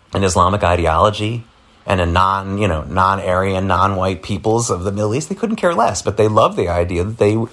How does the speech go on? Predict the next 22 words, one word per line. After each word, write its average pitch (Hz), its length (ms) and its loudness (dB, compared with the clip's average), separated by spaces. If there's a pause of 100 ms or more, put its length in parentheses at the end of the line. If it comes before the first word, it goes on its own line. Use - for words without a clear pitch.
(200)
that 95 100 -6
the 101 80 0
Muslim 113 300 2
Brotherhood 104 380 2
was 92 160 -2
a 92 40 -2
group 92 260 -2
that 107 80 2
was 101 200 -4
looking 120 260 -2
to - 140 -6
kill 165 220 0
Jews, 254 420 -4 (1500)
and 101 100 -2
they, 98 120 2
and, 107 220 0
and 104 140 2
also 113 260 2
to 120 200 0
attack 120 260 -2
the 139 80 2
British - 460 -2